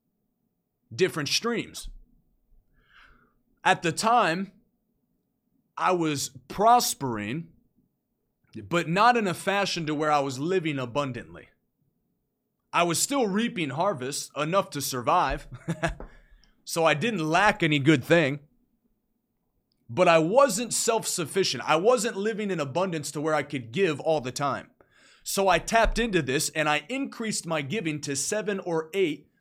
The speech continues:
different ministries. That's why we now give to eleven different ministries. I started with two, increased to seven, and then eight, and now we give to eleven ministries each and every month.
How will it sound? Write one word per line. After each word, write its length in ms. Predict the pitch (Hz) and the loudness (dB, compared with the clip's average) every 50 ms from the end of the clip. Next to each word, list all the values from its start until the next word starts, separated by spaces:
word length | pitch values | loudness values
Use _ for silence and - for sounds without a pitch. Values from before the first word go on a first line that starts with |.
| _ _ _ _ - 101 | _ _ _ _ -18 -8
different 400 | 104 208 208 202 175 160 135 143 | -4 -4 -2 -2 -2 -6 -4 -4
ministries. 640 | 190 220 208 156 - - - 107 76 65 - - - _ _ _ _ _ _ _ _ _ _ _ _ | -4 -4 -4 -4 -4 -6 -8 -10 -12 -12 -14 -16 -16 _ _ _ _ _ _ _ _ _ _ _ _
That's 320 | 107 165 196 - - - | -2 0 0 0 -2 0
why 180 | 175 185 175 170 | 0 0 0 0
we 200 | 156 151 170 147 | 0 -2 -4 -4
now 300 | 147 156 185 226 240 202 | -2 0 2 2 2 0
give 280 | 147 139 147 147 139 - | 0 -2 -4 -4 -6 -6
to 180 | - 151 139 | -4 -4 -2
eleven 440 | 135 131 139 180 208 185 151 147 143 | -2 0 0 0 0 2 0 -4 -4
different 300 | 135 151 143 147 131 120 | -4 -6 -6 -8 -8 -6
ministries. 560 | 151 180 180 143 - - - 95 - - - - _ _ _ _ _ _ _ _ _ | -6 -6 -4 -4 -6 -6 -8 -12 -14 -18 -20 -20 _ _ _ _ _ _ _ _ _
I 120 | - 147 | -2 -2
started 460 | 139 - - 220 233 233 208 180 147 135 | -2 -2 0 2 4 4 4 4 2 -2
with 220 | 143 135 - - | -4 -8 -8 -10
two, 460 | - - - 143 135 139 165 165 - _ _ _ _ _ _ _ _ _ _ - | -6 -2 0 0 0 0 -2 -4 -8 _ _ _ _ _ _ _ _ _ _ -4
increased 600 | 202 233 233 175 - - 226 214 - - - - | -2 -2 -2 -2 -2 -2 -2 -2 -2 -2 -4 -6
to 100 | 165 143 | -6 -6
seven, 500 | - - 208 208 208 170 165 170 175 - - | -4 -2 -2 -2 0 -2 -4 -4 -6 -6 -6
and 180 | 160 156 165 | -6 -2 0
then 180 | 175 185 170 151 - | 0 0 -2 -2 -2
eight, 380 | 170 202 190 190 185 - _ _ _ _ _ _ _ _ - | -2 -2 -2 -2 -4 -10 _ _ _ _ _ _ _ _ -8
and 140 | 135 151 156 | -6 -4 -2
now 200 | 170 185 202 202 | 0 2 2 2
we 120 | 180 180 | 2 0
give 240 | 147 135 170 156 131 | -2 -2 -4 -4 -4
to 120 | 143 143 139 | -4 -2 -2
eleven 400 | 139 139 156 170 170 151 139 139 | -2 0 -2 -2 -2 -2 -4 -4
ministries 540 | 175 196 202 - - - 120 123 123 - - | -4 -4 -4 -4 -4 -4 -6 -6 -6 -8 -8
each 200 | - 170 143 - | -8 -8 -8 -6
and 100 | 143 139 | -6 -6
every 160 | 127 113 120 127 | -6 -6 -6 -4
month. 300 | 170 196 - - - | -4 -4 -4 -6 -10